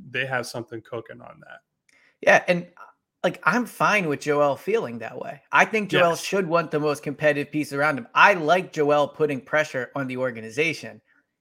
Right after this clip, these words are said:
Speaker 2: It's just, you know, before we move on, like, it's when you kind of take away all the good you did by doing the joking on Twitter,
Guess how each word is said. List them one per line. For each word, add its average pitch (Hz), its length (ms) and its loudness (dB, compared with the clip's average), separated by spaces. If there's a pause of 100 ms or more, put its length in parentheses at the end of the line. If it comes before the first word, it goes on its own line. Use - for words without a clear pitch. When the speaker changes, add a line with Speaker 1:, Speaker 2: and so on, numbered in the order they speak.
(160)
Speaker 2:
It's 147 220 -2
just, 151 360 4
you 143 80 -4
know, 120 180 -6
before 143 260 -4
we 139 60 0
move 135 220 -4
on, 127 260 0
like, 117 360 -12
it's 139 220 -8
when 147 200 0
you 139 400 -2
kind 143 280 0
of 127 160 -4 (340)
take 160 260 -2
away 156 160 4
all 147 160 6
the 131 80 -6
good 147 260 -2
you 139 100 -4
did 123 260 -6
by 123 120 -2
doing 131 280 -4
the 127 80 -8
joking 127 420 -6
on 117 140 -8
Twitter, 131 540 -4